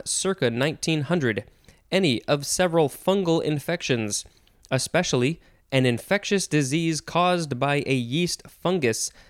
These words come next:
that affects especially the lungs and skin. Sounds fun.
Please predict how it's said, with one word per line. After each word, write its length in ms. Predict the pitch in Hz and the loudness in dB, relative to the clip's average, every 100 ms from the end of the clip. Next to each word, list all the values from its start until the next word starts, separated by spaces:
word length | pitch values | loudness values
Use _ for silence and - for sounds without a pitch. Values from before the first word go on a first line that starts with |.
| _ | _
that 240 | 120 123 127 | -4 -2 0
affects 500 | 117 - 190 - - - | -2 -2 -2 -2 -4 -2
especially 800 | 127 - 170 185 120 113 110 - - | -4 -2 -2 -2 -2 -2 -4 -8 -4
the 160 | 120 110 | 0 2
lungs 460 | 127 185 196 170 | 4 4 2 -2
and 240 | - 131 123 | -2 -2 -2
skin. 500 | - 175 160 101 - _ _ _ _ - | 0 2 2 0 -6 _ _ _ _ -8
Sounds 400 | - 156 165 - | -4 0 -2 -2
fun. 340 | 117 104 | -2 -4